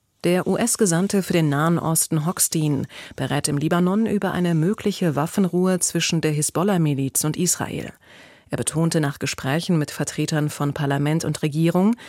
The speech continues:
die Regierung in Washington arbeite daran, den Konflikt so schnell wie möglich beizulegen. Grundlage müsse die uno-Resolution eintausendsiebenhunderteins aus dem Jahr zweitausendsechs sein. Sie verbietet die Präsenz von Hisbollah-Kämpfen, Kämpfern,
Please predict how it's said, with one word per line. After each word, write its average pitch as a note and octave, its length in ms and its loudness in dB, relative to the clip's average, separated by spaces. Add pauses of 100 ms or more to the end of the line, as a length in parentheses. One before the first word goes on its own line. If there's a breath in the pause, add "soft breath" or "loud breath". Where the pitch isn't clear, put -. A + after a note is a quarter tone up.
(360 loud breath)
die F3+ 40 0
Regierung F#3 420 2
in D#3+ 140 2
Washington F3+ 580 2
arbeite F#3 440 0
daran, F#3 400 0
den F#3 200 0
Konflikt F3 520 -4
so D#3+ 100 0
schnell F#3 380 2
wie F3 100 4
möglich D3 420 0
beizulegen. C#3 720 -2 (500 loud breath)
Grundlage F3 640 2
müsse E3 400 2
die D#3 160 0
uno-Resolution D#3+ 1160 2
eintausendsiebenhunderteins E3+ 1800 0 (320 loud breath)
aus - 140 -4
dem F3+ 120 2
Jahr D3+ 280 2
zweitausendsechs D#3+ 800 0
sein. - 400 -8 (380 loud breath)
Sie - 140 -2
verbietet E3 640 0
die D3+ 60 -2
Präsenz D#3+ 520 0
von F3+ 180 0
Hisbollah-Kämpfen, F3 1080 0
Kämpfern, G3 520 -2